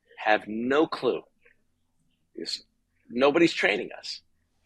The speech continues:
and how to actually get our mind and our thoughts in, in the direction, moving in the direction of our dreams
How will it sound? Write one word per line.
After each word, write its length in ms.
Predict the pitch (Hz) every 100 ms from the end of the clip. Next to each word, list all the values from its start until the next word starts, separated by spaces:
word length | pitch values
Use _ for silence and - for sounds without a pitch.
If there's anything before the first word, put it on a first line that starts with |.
| _ _ -
and 140 | 113
how 220 | - 123
to 200 | 123 -
actually 560 | 107 - 110 92 85 - _ _ _ _ _ _ _ _ _ _
get 140 | - 120
our 120 | 104
mind 560 | 104 110 113 82 76 76 _ _ _ _ -
and 120 | 98
our 140 | 92 -
thoughts 560 | - 107 98 - - _ _ _ _ _ -
in, 320 | 113 107 123 -
in 100 | 127
the 80 | 123
direction, 580 | 107 110 117 - 98
moving 380 | 107 135 135 123
in 80 | 110
the 100 | 98
direction 440 | 95 92 - 101 95
of 160 | 95
our 120 | 98
dreams 760 | 95 107 104 104 113 107 107